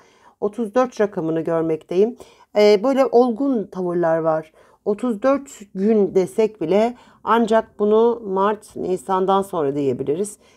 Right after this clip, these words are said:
Yani Nisan, Mayıs ayları için E harfli bir insanın hayatınızdaki gerçekten bak birlik olup beraberliğinize devam, kök bir yani asla birbirinden kopmuyorsun aslında diyor.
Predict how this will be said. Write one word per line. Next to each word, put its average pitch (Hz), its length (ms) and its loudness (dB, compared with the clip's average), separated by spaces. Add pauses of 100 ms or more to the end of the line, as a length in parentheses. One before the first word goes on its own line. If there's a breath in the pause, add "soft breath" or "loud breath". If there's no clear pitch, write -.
(120 soft breath)
Yani 226 280 4
Nisan, 240 400 0
Mayıs 233 340 -2
ayları 185 360 2
için 143 400 -8 (220 soft breath)
E 247 120 -2
harfli 240 440 0
bir 190 60 2
insanın 156 520 0 (200 soft breath)
hayatınızdaki 226 960 -2
gerçekten 196 720 -2
bak 139 240 -8
birlik 220 300 -2
olup 202 240 2
beraberliğinize 185 840 2
devam, 143 280 -2
kök - 360 -10
bir 185 140 2
yani 135 440 -2
asla 151 520 -2
birbirinden 165 440 -2
kopmuyorsun 143 600 -4
aslında 120 460 -6
diyor. 185 200 0